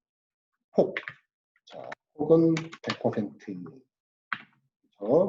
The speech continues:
그다음에 높이. 높이도 백 퍼센트. 그다음에, 에,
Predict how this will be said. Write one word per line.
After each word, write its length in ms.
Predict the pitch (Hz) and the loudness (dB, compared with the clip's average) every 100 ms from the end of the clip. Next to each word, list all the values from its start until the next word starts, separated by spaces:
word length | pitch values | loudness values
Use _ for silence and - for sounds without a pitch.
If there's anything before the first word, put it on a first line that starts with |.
| - | -2
그다음에 580 | 104 95 110 147 156 143 - _ | -8 -8 -2 0 0 -4 -16 _
높이. 360 | 123 - - 113 - _ _ _ _ _ _ - | -12 -8 -4 -4 -4 _ _ _ _ _ _ -20
높이도 600 | - - 127 151 165 160 | -20 -6 2 4 4 0
백 160 | 120 | -6
퍼센트. 920 | - - - 107 104 _ 101 90 82 - _ _ _ _ _ _ _ _ _ | -10 -16 -10 -10 -10 _ -10 -10 -12 -16 _ _ _ _ _ _ _ _ _
그다음에, 760 | 107 107 98 113 156 170 170 - _ - | -6 -4 -2 2 4 4 2 -6 _ -18
에, 600 | 95 90 80 - - - | -14 -14 -14 -16 -18 -20